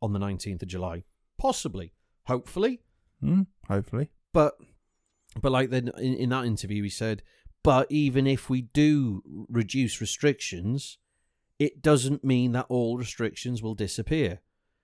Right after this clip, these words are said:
Speaker 1: He even said social distancing should be thought about.
Speaker 2: Mm.
Speaker 1: It should be that masks and, and other, uh, uh, uh, P P E stuff should be, um, opted for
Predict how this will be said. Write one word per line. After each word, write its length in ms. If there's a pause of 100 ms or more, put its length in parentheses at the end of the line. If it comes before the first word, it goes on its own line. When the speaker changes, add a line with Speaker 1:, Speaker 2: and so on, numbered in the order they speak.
(160)
Speaker 1:
He 120
even 280
said 360 (260)
social 420
distancing 600
should 520
be 480 (460)
thought 420
about. 340 (260)
Speaker 2:
Mm. 240
Speaker 1:
It 180
should 260
be 120
that 200
masks 640 (120)
and, 360
and 300
other, 380
uh, 40
uh, 380 (140)
uh, 80
P 180
P 200
E 40
stuff 400
should 500
be, 380 (560)
um, 520 (100)
opted 400
for 440